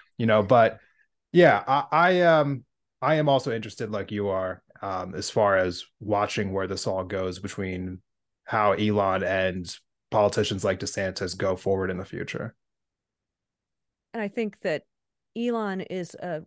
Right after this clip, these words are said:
Speaker 2: a good example of someone whose politics are largely shaped by the position that he finds himself in, in life. You know, he's been shifting further and further right.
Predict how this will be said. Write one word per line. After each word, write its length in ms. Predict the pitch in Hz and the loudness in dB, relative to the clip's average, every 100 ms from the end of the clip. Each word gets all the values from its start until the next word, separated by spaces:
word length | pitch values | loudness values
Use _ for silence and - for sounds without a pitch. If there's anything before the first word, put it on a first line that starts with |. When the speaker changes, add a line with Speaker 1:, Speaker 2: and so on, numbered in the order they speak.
| _ | _
Speaker 2:
a 100 | 185 | -8
good 200 | 175 226 | -4 -2
example 600 | 208 180 180 175 170 165 - | -2 -4 -6 -8 -6 -8 -6
of 160 | 151 | -10
someone 540 | - 190 196 180 170 - | -10 -8 -8 -8 -10 -10
whose 220 | 175 175 170 | -8 -8 -10
politics 600 | - 196 185 175 160 170 | -10 -8 -6 -8 -10 -8
are 80 | 156 | -6
largely 380 | 160 160 160 | -6 -6 -8
shaped 360 | 151 - 160 - | -10 -8 -10 -8
by 80 | 151 | -8
the 100 | 143 | -8
position 480 | - 147 151 151 160 | -10 -10 -8 -8 -10
that 120 | 151 | -12
he 100 | 156 | -14
finds 320 | - - - 156 | -12 -12 -12 -14
himself 400 | 156 - - - | -12 -12 -12 -12
in, 260 | 143 - - | -12 -14 -14
in 180 | 156 | -12
life. 460 | 143 - 165 - _ _ _ _ _ | -10 -8 -10 -14 _ _ _ _ _
You 100 | 165 | -12
know, 220 | 151 156 | -10 -8
he's 240 | 156 175 - | -6 -6 -6
been 180 | 160 | -10
shifting 680 | 151 - 190 175 - 160 151 | -10 -10 -8 -8 -8 -8 -8
further 440 | - 160 160 160 147 | -12 -8 -6 -6 -10
and 100 | 147 | -12
further 380 | 139 139 139 | -14 -12 -12
right. 340 | - - 101 | -10 -10 -10